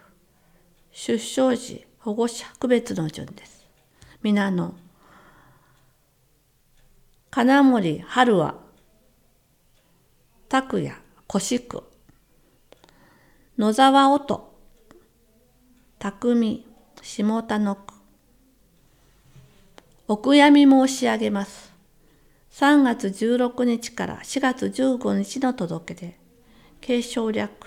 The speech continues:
死亡者、年齢、区別の、区別の順で読みます。皆野柳明久、九十三歳。下大浜区。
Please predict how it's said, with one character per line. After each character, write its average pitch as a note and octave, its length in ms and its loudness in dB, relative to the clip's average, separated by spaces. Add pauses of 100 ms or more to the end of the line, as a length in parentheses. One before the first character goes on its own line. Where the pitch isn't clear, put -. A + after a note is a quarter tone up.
(1300)
死 - 180 -8
亡 B3 260 2
者、 - 220 -10 (600)
年 A3 340 -2
齢、 G#3 380 -6
区 B3+ 100 -4
別 A3 280 -4
の、 - 120 -14 (540)
区 G3+ 100 -8
別 A3+ 260 -4
の G#3 140 -2
順 G3+ 260 -6
で A3 160 -6
読 - 160 -14
み - 80 -20
ま - 80 -20
す。 - 80 -20 (1500)
皆 A#3+ 300 2
野 A#3 360 0 (120)
柳 B3+ 500 2
明 D#3 160 -6
久、 - 400 -12 (680)
九 C4 340 2
十 F3+ 380 -4
三 E3 340 -6
歳。 - 300 -20 (560)
下 - 180 0 (160)
大 A3 340 0 (300)
浜 G3 320 -2
区。 - 160 -18